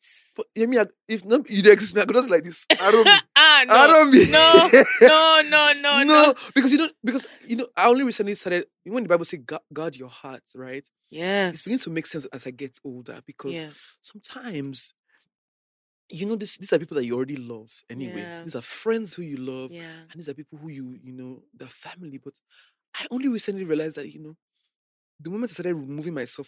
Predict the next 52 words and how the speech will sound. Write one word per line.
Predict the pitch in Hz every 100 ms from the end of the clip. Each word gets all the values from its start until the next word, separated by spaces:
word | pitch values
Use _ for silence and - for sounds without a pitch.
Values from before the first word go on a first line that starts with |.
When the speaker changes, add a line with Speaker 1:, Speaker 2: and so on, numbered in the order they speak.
| - - 127
Speaker 1:
f-, | -
from | - 135 127
certain | - - - - 156 165 156
circles, | - 139 _ 117 120 151
Speaker 2:
Yeah. | 147 156 _ _ _ _ _ _ _ -
Speaker 1:
I'm | 165
better, | 131 190 -
I'm | 143 -
whole. | 139 135 170 147 127 _ _
Speaker 2:
Yes. | 151 139
Speaker 1:
You | 175 180
know, | 190 _ _ - _
and | 170 - _
Ka-, | - -
Kanye | - 220 226
said | 180
something, | - 151 139 135 127
like, | 135
if | 160 185
you |
hang | 202 196
around | 160 156 _
people | 156 - 143
who | 285 156
act | -
like | 135
you're | 131
not | 143 -
who | 143
you | 123
are, | 120 127
you | 135 131 _
literally | 151 - 160
forget | 135 139
who | - 139
you | 143
are. | 190 156 _ 165 _
Speaker 2:
Don't | 180 185
you | 208
know | 196
that | 180 151
God | 156 165
has | 170 160 160 -
angels | 160 160 180 -
telling | 160 160 160
him, | 160
"You | 151 143
are | 139
God, | 143 156 165
you | 151 143
reign | 151
forever"? | 147 139 135 151 196